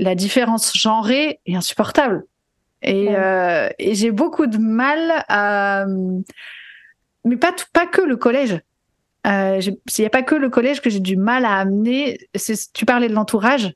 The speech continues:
Speaker 1: Ah, l'entourage, je crois que c'est effectivement, c'est pire. C'est encore plus délicat. C'est
Speaker 2: Ouais.
Speaker 1: encore plus compliqué. Puis tu te retrouves des fois avec des poncifs que t'as pas du tout <laughs> envie de, de discuter. Euh,
Speaker 2: Ouais.
Speaker 1: c'est, c'est vraiment, euh,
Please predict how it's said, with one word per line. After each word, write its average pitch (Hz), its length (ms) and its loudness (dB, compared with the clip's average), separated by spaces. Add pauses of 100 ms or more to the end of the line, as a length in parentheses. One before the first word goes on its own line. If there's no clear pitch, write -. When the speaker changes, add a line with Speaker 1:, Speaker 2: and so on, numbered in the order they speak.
(180)
Speaker 1:
Ah, - 420 0 (120)
l'entourage, 196 500 -2
je - 60 -10
crois 202 160 0
que - 80 -8
c'est - 80 0
effectivement, 208 420 0
c'est 190 160 0
pire. 196 420 -2
C'est - 160 -2
encore 190 300 0
plus - 260 -2
délicat. 226 640 0 (440)
C'est 294 100 0
Speaker 2:
Ouais. 226 60 4
Speaker 1:
encore 196 300 -2
plus 294 200 -2
compliqué. 254 600 0
Puis 240 140 -4
tu 240 160 -2
te - 80 -6
retrouves 254 600 0
des 226 160 0
fois 254 220 -2
avec 226 220 0
des 233 140 0
poncifs 294 680 -2
que 247 120 0
t'as 233 240 0 (300)
pas 294 140 4
du 269 220 0
tout 285 180 0
<laughs> 269 60 2
envie 262 340 -4
de, 254 520 2
de 240 60 0
discuter. 247 880 -2 (760)
Euh, 208 320 2
Speaker 2:
Ouais. 196 80 -2 (400)
Speaker 1:
c'est, 233 300 -2
c'est 240 180 -2
vraiment, 262 580 0
euh, 226 420 0